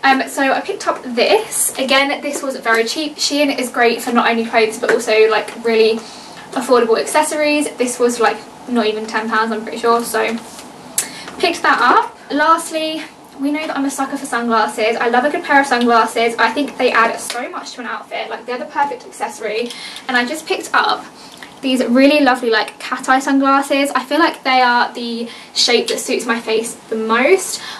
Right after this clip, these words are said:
I tend not to go for, like, glasses that are too round because of my face shape. Um, so yeah, I picked these up in a really lovely, like, I don't know if you can see that, but they're, like, tortoise shell. Um, again, these were super cheap and affordable. I'm pretty sure these were, like,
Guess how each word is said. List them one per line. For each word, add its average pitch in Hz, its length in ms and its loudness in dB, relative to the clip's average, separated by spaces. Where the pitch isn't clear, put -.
I 262 120 2
tend 285 260 0
not 320 160 -2
to - 80 -6
go 262 160 4
for, 254 100 -4
like, 220 240 0
glasses 247 380 0
that - 100 0
are - 40 -6
too 240 220 -6
round 226 380 2
because 233 480 -4
of 240 120 -8
my 220 100 -4
face 294 280 0
shape. 302 360 2
Um, 254 260 2
so - 140 -4
yeah, 381 140 2
I - 40 -6
picked - 200 -10
these 285 200 -4
up 247 180 2
in 254 80 -4
a 247 60 -2
really 247 220 -4
lovely, 233 280 -2
like, 226 280 -2
I - 880 -16
don't - 40 -4
know 277 60 -2
if 285 60 -4
you 311 60 -2
can 269 100 -12
see 220 120 -2
that, - 220 0
but - 100 -12
they're, 226 120 -2
like, - 240 -6
tortoise - 340 -4
shell. 240 320 2
Um, 285 420 2
again, 262 440 0
these 269 200 -4
were 285 80 -2
super 269 400 -6
cheap 277 320 -2
and 233 120 -2
affordable. 240 540 4
I'm 240 180 -2
pretty 277 180 -2
sure 294 180 2
these 247 220 0
were, - 80 -2
like, - 240 -4